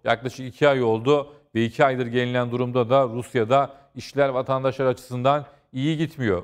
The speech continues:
Rusya bu tür benzer bir durumu bin dokuz yüz doksanların ortasında yaşamıştı Yeltsin döneminde. O zaman normalde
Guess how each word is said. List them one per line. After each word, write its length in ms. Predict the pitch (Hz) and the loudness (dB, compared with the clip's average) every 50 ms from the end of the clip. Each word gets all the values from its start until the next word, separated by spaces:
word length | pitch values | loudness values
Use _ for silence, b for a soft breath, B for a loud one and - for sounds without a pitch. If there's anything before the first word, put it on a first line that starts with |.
| - - | -6 -10
Rusya 320 | 147 147 - - 175 160 | -10 -4 -2 -2 -2 -2
bu 160 | 156 170 160 | -2 -6 -6
tür 220 | - - 175 143 135 | -4 -4 -4 -2 -2
benzer 420 | 147 143 143 127 147 156 147 135 | -4 -4 0 2 2 2 2 2
bir 100 | 131 127 | -2 -4
durumu 400 | 123 127 131 139 160 175 165 - B B B B _ | -4 -4 0 0 0 0 0 -2 B B B B _
bin 120 | - 160 160 | -16 -8 -6
dokuz 200 | 160 135 156 156 | -4 -4 -2 -2
yüz 80 | 135 | 0
doksanların 520 | 147 143 139 147 - 143 139 135 143 151 151 | 0 -2 0 0 -2 -2 0 0 -2 -2 -2
ortasında 840 | 147 143 139 - 147 135 - 147 147 147 139 147 - 107 92 - - - _ _ _ | -2 -2 -2 -2 -4 -4 -4 -8 -6 2 4 4 4 4 0 -4 -12 -20 _ _ _
yaşamıştı 600 | 113 113 110 - 131 117 117 117 113 - - 143 | -4 -4 -2 0 -2 -2 -2 -4 -8 -4 -2 -2
Yeltsin 580 | 139 127 113 120 123 127 120 - - 131 117 110 | -2 0 0 0 0 0 -2 -6 -10 -10 -6 -4
döneminde. 680 | 110 110 110 107 107 107 104 110 123 139 143 135 B B B B B _ | -4 -4 -4 -4 -4 -4 -2 0 2 2 2 0 B B B B B _
O 120 | - 127 123 | -4 -4 -2
zaman 380 | 104 123 123 127 139 147 139 - - _ _ _ _ | -2 -2 0 2 0 0 -2 -6 -16 _ _ _ _
normalde 600 | 117 117 117 120 120 120 117 117 120 131 131 127 | -4 -4 0 2 0 0 0 0 0 0 0 0